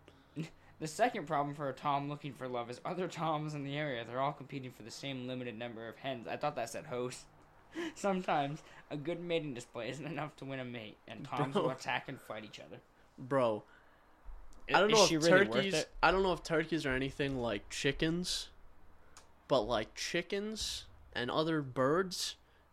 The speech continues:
Speaker 2: they be, they rape a lot, dude.
Speaker 1: Oh, no.
Speaker 2: I had, I
Speaker 1: Should I cut this part?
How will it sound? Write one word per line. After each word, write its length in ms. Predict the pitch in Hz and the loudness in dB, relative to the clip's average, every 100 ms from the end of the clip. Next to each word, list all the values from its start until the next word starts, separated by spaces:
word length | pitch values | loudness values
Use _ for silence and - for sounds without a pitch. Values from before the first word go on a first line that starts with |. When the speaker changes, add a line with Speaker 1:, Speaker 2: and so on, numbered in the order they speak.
| _ - _ - | _ -20 _ -4
Speaker 2:
they 180 | 175 | -2
be, 300 | 190 127 110 - 143 | -2 -4 -6 -10 -10
they 80 | 175 | -8
rape 500 | 117 110 131 127 - | -6 -4 -2 -4 -6
a 60 | 104 | -10
lot, 540 | 113 107 120 120 104 | -8 -4 -2 -2 -4
dude. 280 | 101 104 104 - - - - | -6 -6 -6 -12 -20 -20 -20
Speaker 1:
Oh, 200 | 113 104 101 98 | -20 -18 -16 -14
no. 280 | 101 104 - - - - - - | -12 -12 -16 -20 -20 -20 -4 0
Speaker 2:
I 100 | 135 | 2
had, 280 | 156 165 143 | 2 2 2
I 240 | 123 147 135 | 2 0 0
Speaker 1:
Should 180 | 131 127 | -4 -4
I 80 | |
cut 280 | 170 143 135 | -2 -4 -2
this 100 | 170 | -6
part? 320 | - 170 180 | -2 0 0